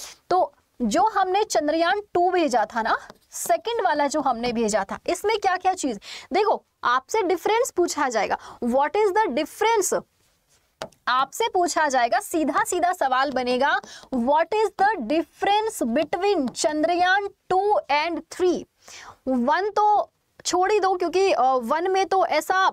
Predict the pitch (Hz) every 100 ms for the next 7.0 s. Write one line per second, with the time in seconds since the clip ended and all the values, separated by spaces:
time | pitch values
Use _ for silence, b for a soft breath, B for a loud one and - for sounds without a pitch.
0 | 240 262 262 - 339 359 - 269 311 269
1 | 269 294 349 349 320 233 _ 240 277 320
2 | 302 285 285 330 349 349 311 302 294 311
3 | 294 B B B - 381 294 214 B B
4 | 359 415 466 _ - - 587 466 466 269
5 | 269 269 - 233 302 - b b 320 -
6 | 370 415 349 302 247 240 226 226 302